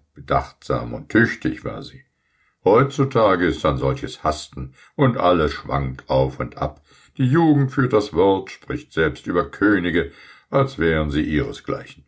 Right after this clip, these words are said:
Jeder kann auf der Straße seine Lumpen in stinkendes Wasser tauchen und sie einem Ehrenmann um den Kopf winden.“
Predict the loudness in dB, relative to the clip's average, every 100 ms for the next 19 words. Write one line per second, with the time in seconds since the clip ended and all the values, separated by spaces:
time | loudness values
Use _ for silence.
0 | _ _ _ 2 4 4 2 0 -2 -2
1 | -4 -4 -4 -2 0 0 -2 -4 -2 -2
2 | -2 -2 -4 -6 -8 -6 -10 -6 -6 -6
3 | -8 -8 -4 -4 -2 -2 0 -2 -2 -8
4 | -14 -20 -20 _ -2 2 2 2 0 -2
5 | 0 0 0 0 -2 -4 -6 -8 -8 -4
6 | -4 -4 -12 -12 -14 -20